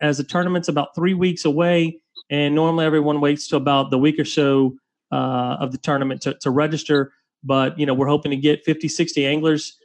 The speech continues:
uh, for that tournament. Uh, it's gonna be a good time. Um, another reminder that our year-long Massey's Fish Picks tournament is coming to an end.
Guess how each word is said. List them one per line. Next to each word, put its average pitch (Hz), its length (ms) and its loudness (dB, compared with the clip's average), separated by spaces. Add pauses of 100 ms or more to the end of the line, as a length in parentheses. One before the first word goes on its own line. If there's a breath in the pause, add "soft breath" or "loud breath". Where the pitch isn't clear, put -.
(300)
uh, 131 420 -2
for 165 140 2
that 147 180 0
tournament. 156 460 0 (360)
Uh, 131 160 -2
it's 131 140 -6
gonna 160 160 0
be 143 100 4
a 123 60 2
good 143 240 0
time. 131 400 -2 (360)
Um, 135 520 -2 (880)
another 180 180 0
reminder 190 520 2
that 147 300 0
our 135 120 -4
year-long 165 520 0
Massey's 156 480 -2
Fish 185 300 0
Picks 180 240 -4
tournament 185 400 0
is - 80 -6
coming 160 320 -4
to 135 140 -4
an 127 100 -4
end. 196 440 -2